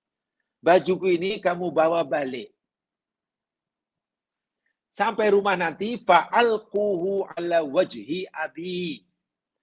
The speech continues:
Lalu kamu sapukanlah ke atas wajah ayahku. Yang juga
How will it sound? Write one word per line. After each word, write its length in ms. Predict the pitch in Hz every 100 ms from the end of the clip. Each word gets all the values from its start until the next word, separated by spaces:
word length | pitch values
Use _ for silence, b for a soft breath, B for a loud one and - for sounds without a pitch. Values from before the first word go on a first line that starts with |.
| _ _ -
Lalu 420 | 131 170 180 175 -
kamu 260 | 160 156 160
sapukanlah 1300 | - 151 151 156 151 - 156 139 120 120 127 139 156 - _ _ _ _ _ _ _ _ _ _ _ _ _ _ 170
ke 60 |
atas 480 | 143 156 - 156 -
wajah 480 | 131 139 107 147 - - -
ayahku. 1120 | 139 135 123 - - _ _ _ - 127 95 _ _ _ _ _ _ _ _ _ _ _ _ 120
Yang 320 | 117 90 110
juga 240 | 117 151